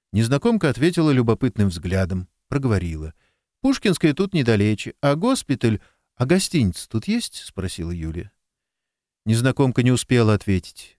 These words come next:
К воротам вокзала подрулила санитарная машина с красным крестом на кузове. Юлия посторонилась от падающего на неё снопа света. Из машины вышли двое в белых халатах — и третий из кабины шофёра в шинели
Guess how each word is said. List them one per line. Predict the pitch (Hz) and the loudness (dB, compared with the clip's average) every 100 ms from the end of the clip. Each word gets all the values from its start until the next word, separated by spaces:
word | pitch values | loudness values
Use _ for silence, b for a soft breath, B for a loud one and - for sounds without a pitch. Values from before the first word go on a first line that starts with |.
| _ | _
К | - | -2
воротам | 107 131 135 120 | 2 2 2 2
вокзала | 113 107 101 147 147 110 | 2 0 2 4 4 2
подрулила | 101 107 120 135 | 0 2 2 2
санитарная | 113 117 113 127 117 104 98 | 0 0 0 2 2 2 2
машина | 95 - 143 117 | 0 0 0 0
с | - | -2
красным | - 127 - 120 | 0 0 0 -4
крестом | 113 101 - - 113 | -4 -6 -6 -2 0
на | 104 98 | 2 0
кузове. | 98 87 80 78 - _ _ _ _ | -4 -6 -6 -10 -14 _ _ _ _
Юлия | 95 127 117 110 | 0 2 4 2
посторонилась | 107 - 104 92 92 147 156 147 - | 0 -2 0 2 2 4 2 0 -6
от | - 127 - | -4 -4 0
падающего | 127 131 120 113 - 113 107 | 2 4 4 0 -2 -2 2
на | |
неё | 110 110 113 | 2 2 0
снопа | - 107 101 107 | -2 -6 -2 -4
света. | - 95 104 98 101 _ _ _ _ | -4 -2 -2 -4 -10 _ _ _ _
Из | 104 95 | -6 0
машины | 104 - 156 | 0 2 2
вышли | 123 139 - 147 | 4 2 2 0
двое | 110 113 113 110 | 2 4 4 4
в | 98 | 0
белых | 82 113 123 | 0 2 2
халатах — | - 123 117 101 95 98 - _ _ - | 0 0 2 2 0 -4 -10 _ _ -8
и | 120 | -4
третий | - 139 175 - 87 - - | 2 4 2 0 -10 -10 -10
из | 98 | -4
кабины | 113 104 139 | -2 0 0
шофёра | 123 135 - 110 98 90 - _ _ | 2 -2 0 0 0 -2 -8 _ _
в | - | -10
шинели | - 143 127 101 90 87 | 0 2 4 4 2 -4